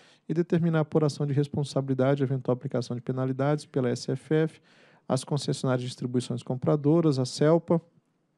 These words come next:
a Eletroacre e a Energisa Mato Grosso do Sul, em face da inadimplência quanto às obrigações setoriais de que trata o item dois ponto um ponto dois do edital.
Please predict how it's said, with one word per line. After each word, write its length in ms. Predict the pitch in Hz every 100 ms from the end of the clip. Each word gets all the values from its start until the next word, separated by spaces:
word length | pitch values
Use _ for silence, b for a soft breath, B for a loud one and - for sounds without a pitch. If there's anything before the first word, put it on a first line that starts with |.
| _ _
a 120 | 120
Eletroacre 640 | 123 127 127 156 135 143 151
e 20 |
a 20 |
Energisa 300 | 143 123 123
Mato 240 | 127 123 131
Grosso 240 | 120 120
do 100 | 156
Sul, 320 | 147 - 147 b b b b b -
em 160 | 139
face 480 | 139 - 135 135 -
da 140 | 127 131
inadimplência 640 | 147 151 147 - 143 139
quanto 180 | - 135
às 80 | 131
obrigações 480 | 127 127 120 123
setoriais 460 | - 165 165 151 151
de 100 | 151
que 120 | -
trata 380 | 160 139 135 -
o 60 | 123
item 220 | 123 127
dois 180 | 135 143
ponto 380 | - 135 -
um 280 | 127 131 147 156 _
ponto 280 | 127 123 -
dois 260 | 117 113
do 100 | 120
edital. 440 | 120 120 - 117